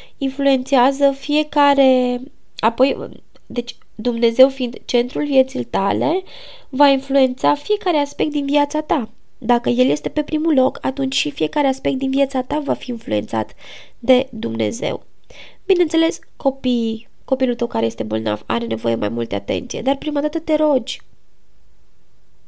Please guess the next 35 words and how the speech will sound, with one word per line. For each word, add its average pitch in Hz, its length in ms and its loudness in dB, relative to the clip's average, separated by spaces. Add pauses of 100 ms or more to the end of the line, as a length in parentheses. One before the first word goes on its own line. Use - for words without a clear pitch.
(640)
Iar 233 160 2
Dumnezeu 226 440 2
îți 247 140 2
va 269 120 4
da 233 140 0
putere 381 360 0
să 269 140 -2
te 226 120 -2
ocupi 220 380 -8
de 214 100 -8
copilul 202 420 -4
tău 190 140 -4
bolnav. 233 680 -2 (760)
Știți - 340 -2
că - 80 0
prima 240 400 0
și 208 160 -6
cea 254 120 2
mai 247 120 4
importantă 226 540 -2
regulă 214 360 -2
din 208 240 -6
Biblie 214 300 -2
dată 208 300 -2
de 196 120 -4
Isus 196 420 -6
este 196 240 -6
aceea 202 360 -2
acum 185 320 -8
că 202 120 -8
trebuie 202 280 -4
să-L 208 240 -6
iubim 214 240 -6
pe 208 100 -4
Dumnezeu 202 680 -2